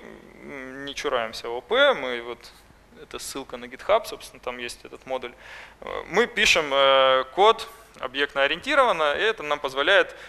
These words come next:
такие вещи делать. Мы можем декларировать, э, классы, использовать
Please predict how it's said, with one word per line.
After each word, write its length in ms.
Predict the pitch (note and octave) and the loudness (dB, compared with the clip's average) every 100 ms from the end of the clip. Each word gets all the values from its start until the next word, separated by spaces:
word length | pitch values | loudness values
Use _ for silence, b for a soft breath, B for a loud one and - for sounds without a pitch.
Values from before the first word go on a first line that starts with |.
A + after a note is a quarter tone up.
| B | B
такие 300 | - - E3+ | -14 -6 -2
вещи 280 | C#3 C3+ - | -2 -2 -4
делать. 360 | A#2+ B2+ A#2+ C3+ | -4 -2 -2 -6
Мы 100 | D3 | -4
можем 300 | D3+ C#3 C3 | -2 -2 -8
декларировать, 760 | B2+ C#3+ D#3 D3 C3 B2+ - b b b b _ _ _ _ _ - | -4 -2 0 0 2 -2 -6 b b b b _ _ _ _ _ -10
э, 440 | C3 B2+ B2 A#2+ B2 - - | -2 0 2 0 -4 -20 -12
классы, 540 | C3 B2+ F#3 C4 C#4+ - B B B B B | 4 6 6 2 -2 -6 B B B B B
использовать 680 | - D3+ D3+ C3+ B2 - - | -8 0 0 0 -4 -4 -16